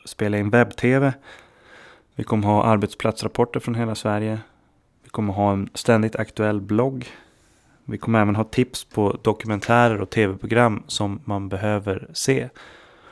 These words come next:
och lyssna på för att förstå den värld vi lever i. Och det finns en del som handlar om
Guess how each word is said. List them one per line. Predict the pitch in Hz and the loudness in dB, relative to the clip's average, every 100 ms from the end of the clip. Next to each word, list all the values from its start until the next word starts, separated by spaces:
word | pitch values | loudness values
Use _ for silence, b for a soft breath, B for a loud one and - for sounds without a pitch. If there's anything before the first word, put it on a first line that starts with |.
| b | b
och | - 110 | -8 -4
lyssna | 104 - | -2 -4
på | 107 - - _ _ _ _ _ | -6 -6 -8 _ _ _ _ _
för | - 110 107 | -4 0 2
att | 104 104 | 0 -4
förstå | - 104 117 113 | -6 -2 2 2
den | 98 98 | 2 -2
värld | 95 98 95 | -2 -4 -4
vi | 98 | -2
lever | 120 117 113 | 0 0 -4
i. | 113 - | -10 -12
Och | - | -10
det | 117 | -6
finns | - 123 117 | 0 -2 -2
en | 101 | -2
del | 101 104 98 | 0 0 -2
som | - 101 | -8 -10
handlar | 92 95 95 98 | -4 -4 -4 -4
om | 95 | -6